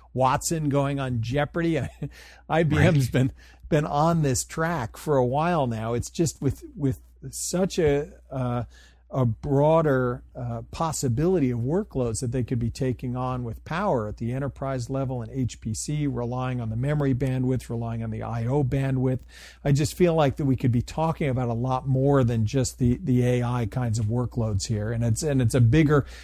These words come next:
Speaker 1: potential market for it to look at that as opposed to this. I get it. It's theoretically a, a greenfield space, but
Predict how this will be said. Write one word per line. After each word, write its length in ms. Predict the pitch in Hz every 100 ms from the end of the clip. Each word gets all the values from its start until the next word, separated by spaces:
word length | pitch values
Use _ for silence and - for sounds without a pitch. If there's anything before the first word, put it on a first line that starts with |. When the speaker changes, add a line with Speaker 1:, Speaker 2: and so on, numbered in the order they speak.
| - -
Speaker 1:
potential 640 | 127 - 160 160 131 120
market 580 | 120 143 185 - 110 -
for 180 | 127
it 120 | 117 -
to 100 | 120
look 220 | 120 123
at 100 | 117
that 240 | 127 123
as 140 | 117 110
opposed 340 | 117 127 120
to 80 | 131
this. 280 | 120 117 - - - - -
I 120 | 139
get 240 | 131 156 143
it. 120 | 123
It's 300 | 120 - - -
theoretically 600 | 165 139 139 139 135 123
a, 60 | 117 110 -
a 80 | 120
greenfield 800 | 107 131 147 143 - 127 113 101
space, 580 | - - 185 180 120 -
but 280 | 117 131